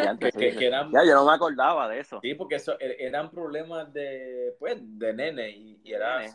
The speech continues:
Speaker 1: pues,
Speaker 2: sí.
Speaker 1: cuando se fueron, <laughs> cuando hice-, el, el episodio de, de Scientology, que se meten con la
Speaker 2: Sí.
Speaker 1: iglesia de, de Scientology,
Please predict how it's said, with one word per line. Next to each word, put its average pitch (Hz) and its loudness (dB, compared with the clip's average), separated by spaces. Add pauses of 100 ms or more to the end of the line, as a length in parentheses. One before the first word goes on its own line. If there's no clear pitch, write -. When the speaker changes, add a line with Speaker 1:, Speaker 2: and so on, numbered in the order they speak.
Speaker 1:
pues, 110 -10
Speaker 2:
sí. 95 -16
Speaker 1:
cuando 110 -6
se 107 -14
fueron, 131 -4 (340)
<laughs> - -16
cuando 117 0
hice-, 120 0
el, 123 4 (100)
el 113 -2
episodio 117 -2
de, 131 0 (240)
de 120 -18
Scientology, 107 -4 (760)
que - -20
se 107 -16
meten 98 -6
con 123 -4
la 117 0
Speaker 2:
Sí. 107 -4
Speaker 1:
iglesia 113 0
de, 113 0
de 113 -6
Scientology, 110 -6